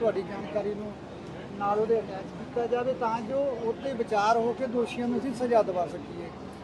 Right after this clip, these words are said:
ਤੇ ਜਿਹੜਾ ਕੇਵਲ ਤੇ ਕੇਵਲ ਤੁਹਾਡਾ ਸੋਸ਼ਲ ਮੀਡੀਆ ਤੇ ਯਾਦ ਕਰਨ ਦਾ ਮਕਸਦ ਕੀ ਹੈ? ਕੇਵਲ ਤੇ ਕੇਵਲ ਉਹਨੂੰ ਵਪਾਰਕ ਵਰਤੋਂ, ਉਹਦੀ ਫਾਈਲ ਨੂੰ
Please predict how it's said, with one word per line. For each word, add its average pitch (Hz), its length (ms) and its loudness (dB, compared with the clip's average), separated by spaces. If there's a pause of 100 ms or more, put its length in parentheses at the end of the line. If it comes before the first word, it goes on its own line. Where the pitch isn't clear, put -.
(140)
ਤੇ 262 80 12
ਜਿਹੜਾ 262 340 10
ਕੇਵਲ 240 320 6
ਤੇ 262 180 8
ਕੇਵਲ 247 300 4
ਤੁਹਾਡਾ 220 360 6
ਸੋਸ਼ਲ 220 280 2
ਮੀਡੀਆ 247 260 4
ਤੇ 254 160 8
ਯਾਦ 214 220 6
ਕਰਨ 220 260 4
ਦਾ 220 80 6
ਮਕਸਦ 208 340 -2
ਕੀ 214 280 0
ਹੈ? 226 100 4
ਕੇਵਲ 214 300 4
ਤੇ 220 140 2
ਕੇਵਲ 214 260 4
ਉਹਨੂੰ 185 240 -2
ਵਪਾਰਕ 196 420 2
ਵਰਤੋਂ, 214 380 0
ਉਹਦੀ 214 220 0
ਫਾਈਲ 190 400 -4
ਨੂੰ 226 180 0